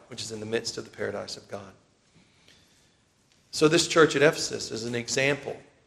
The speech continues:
of a church that was doing good things, but had lost its first love. See, I think that's a good way of describing what's going on here amongst this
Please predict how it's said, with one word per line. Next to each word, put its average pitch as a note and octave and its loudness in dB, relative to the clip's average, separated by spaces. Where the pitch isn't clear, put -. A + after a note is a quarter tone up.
of A#2+ -6
a A#2 -8
church C#3 4
that C3+ 4
was C3 0
doing D3+ 6
good D#3 2
things, D#3 -2
but C#3+ 10
had C3+ 4
lost D3 8
its A#2+ -6
first A#2+ 0
love. G2+ -2
See, - 6
I - 8
think F#3 6
that's D#3+ 4
a D3 0
good C#3 2
way C#3+ 12
of C3+ 4
describing B2+ 4
what's C3+ 0
going C3+ 4
on B2+ 4
here C#3 -4
amongst B2 -2
this - 0